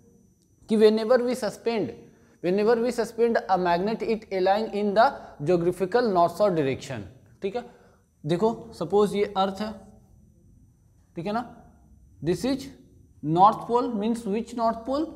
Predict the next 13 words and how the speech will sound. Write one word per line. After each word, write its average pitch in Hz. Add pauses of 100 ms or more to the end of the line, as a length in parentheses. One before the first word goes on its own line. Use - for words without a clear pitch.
(340)
Geographical 185
north 240
pole, 262 (540)
and 156
this 180
is - (420)
south 185
pole, 240 (440)
geographical 160
south 233
pole, 226 (520)
ठीक 220
है। 247